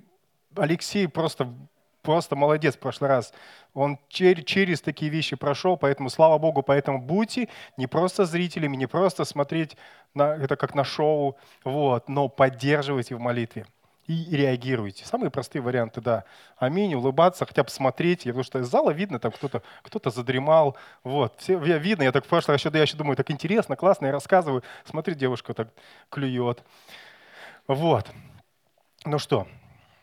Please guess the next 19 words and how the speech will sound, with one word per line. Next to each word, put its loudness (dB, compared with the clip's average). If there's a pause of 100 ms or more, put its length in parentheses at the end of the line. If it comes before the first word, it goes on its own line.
(240)
друзья, 0 (440)
поехали. 4
Поэтому, 2
если -2
что, 0
молитесь. 0
По-, -4
если 4
вам 2
не 0
нравится, 4
как -6
по-, -4
как -8
говорит -2
проповедник, 0
молитесь, -2
молитесь: -6
«Господи, -6